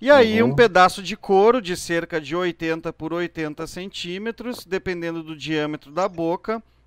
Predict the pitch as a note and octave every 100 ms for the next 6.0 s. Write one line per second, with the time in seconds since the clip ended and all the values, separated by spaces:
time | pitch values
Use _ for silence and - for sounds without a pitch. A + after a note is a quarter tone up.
0 | - D3 D#3+ - D#3+ E3+ E3 - - -
1 | E3 D#3 G3+ F#3+ G3+ A#3 G3+ F3 G3+ A3+
2 | A3+ G3+ A#3+ D#4 B3 G3+ C#4+ C4 A3+ C4+
3 | - G#3+ A#3+ A#3 G#3 G#3+ - G#3 G3+ G3+
4 | - G3+ D#3 A2+ A2+ - - - - D3+
5 | F#3 F#3+ G#3+ C4+ C#4 B3 F3+ G#3 D#3